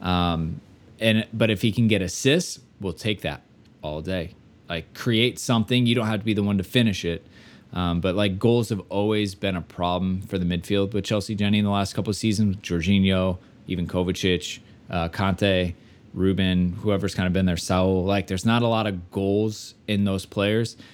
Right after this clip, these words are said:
But what you would expect from midfielders would be, at a minimum, playing in key passes, creating chances, and getting assists.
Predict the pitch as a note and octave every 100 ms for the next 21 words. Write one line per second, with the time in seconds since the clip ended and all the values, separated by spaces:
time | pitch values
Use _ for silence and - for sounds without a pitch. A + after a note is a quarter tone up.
0 | - - - C3 A#2+ A2+ G2+ F#2+ G2 C#3
1 | D#3+ - - F2 - F2+ F2 - F2 E2
2 | F#2 G2+ F#2+ F2 F2+ F#2 A2+ C3 A#2 F#2+
3 | F2 E2 - - A2+ G#2+ G2 F#2 - G#2
4 | G#2+ F#2+ F2+ F#2+ F2 - A2 G2+ F#2 -
5 | F#2 E2+ F2 F#2 E2+ E2 D2+ - C#2 -
6 | - -